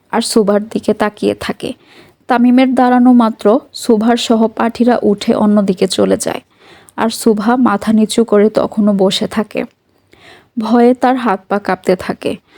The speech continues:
যার সামনে আরশিনগরের কেউ ভয়ে কথা বলতে পারে না, সে কিনা তার সামনে দাঁড়িয়ে আছে। তামিম খুব কড়াভাবে বলে, "গাড়ি পাঠিয়েছিলাম না?" সুভা ধীরে ধীরে উঠে দাঁড়ায় আর মাথা নেড়ে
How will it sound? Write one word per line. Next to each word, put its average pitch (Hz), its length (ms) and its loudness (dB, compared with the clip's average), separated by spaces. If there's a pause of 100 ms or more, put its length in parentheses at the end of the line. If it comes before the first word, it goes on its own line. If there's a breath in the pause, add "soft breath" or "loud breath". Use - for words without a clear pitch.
(200 soft breath)
যার 247 240 2
সামনে 247 400 2
আরশিনগরের 233 840 2
কেউ 233 220 2
ভয়ে 208 400 0
কথা 202 300 -2
বলতে 214 320 2
পারে 220 260 0
না, 214 200 0 (360 loud breath)
সে 220 260 0
কিনা 220 260 0
তার 214 220 -2
সামনে 202 380 -2
দাঁড়িয়ে 202 360 2
আছে। - 320 -4 (800 soft breath)
তামিম 254 300 4
খুব 262 260 -4 (180)
কড়াভাবে 220 580 0
বলে, 202 380 2 (560)
"গাড়ি 214 220 0
পাঠিয়েছিলাম 220 840 0
না?" 226 200 4 (680 loud breath)
সুভা 262 360 2
ধীরে 233 320 4
ধীরে 226 240 2
উঠে 208 300 -4
দাঁড়ায় 98 320 -2 (800)
আর 226 180 0
মাথা 208 360 -2
নেড়ে 220 280 2